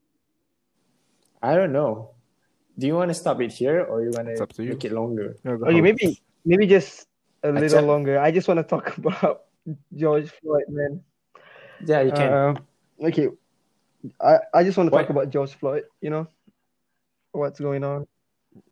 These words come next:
Speaker 3: Just for
Speaker 1: Sure.
Speaker 3: a little,
Speaker 2: Oh,
Speaker 3: little
Speaker 2: George
Speaker 3: bit.
Speaker 2: Floyd.
Speaker 1: You can.
Speaker 3: Yeah.
Speaker 2: Oh, what's happening in the United States?
Speaker 1: Uh,
Speaker 3: Yeah.
Speaker 2: Okay.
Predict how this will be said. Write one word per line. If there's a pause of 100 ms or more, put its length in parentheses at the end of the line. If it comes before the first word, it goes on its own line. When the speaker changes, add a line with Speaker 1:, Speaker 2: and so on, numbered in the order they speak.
(460)
Speaker 3:
Just
for
Speaker 1:
Sure.
Speaker 3:
a
little, (180)
Speaker 2:
Oh,
Speaker 3:
little
Speaker 2:
George
Speaker 3:
bit.
Speaker 2:
Floyd.
Speaker 1:
You
can. (280)
Speaker 3:
Yeah. (600)
Speaker 2:
Oh,
what's
happening
in
the
United
States?
Speaker 1:
Uh, (140)
Speaker 3:
Yeah. (240)
Speaker 2:
Okay.